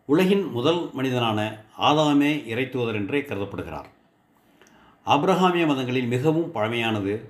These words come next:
யூத மதமாகும். கடவுளால் தேர்ந்தெடுக்கப்பட்டு ஆசீர்வதிக்கப்பட்ட இனம் யூத இனம் மட்டுமே என்பது அவர்களின் நம்பிக்கை. உலகில் மற்றவர்களுக்கு முன்மாதிரியாக வாழ கடவுள் அனுப்பி வைத்த இனம்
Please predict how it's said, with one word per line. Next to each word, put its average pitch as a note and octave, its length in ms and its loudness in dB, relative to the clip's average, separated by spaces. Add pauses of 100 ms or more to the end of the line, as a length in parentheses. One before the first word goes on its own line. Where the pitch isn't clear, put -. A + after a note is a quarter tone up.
யூத B2 200 2
மதமாகும். F#2 540 -4 (1120)
கடவுளால் F3+ 500 4
தேர்ந்தெடுக்கப்பட்டு C#3 1040 0 (380)
ஆசீர்வதிக்கப்பட்ட B2+ 880 2
இனம் A2 320 -2
யூத C3+ 200 4
இனம் A#2+ 240 2
மட்டுமே A2+ 460 -2
என்பது G#2 380 -2
அவர்களின் G#2+ 400 0
நம்பிக்கை. F#2+ 520 -4 (840)
உலகில் F#3 340 6
மற்றவர்களுக்கு C#3 560 2
முன்மாதிரியாக C#3 720 4
வாழ A2 560 4 (200)
கடவுள் C#3 320 2
அனுப்பி A#2+ 280 -2
வைத்த G#2+ 240 -2
இனம் G2+ 460 -2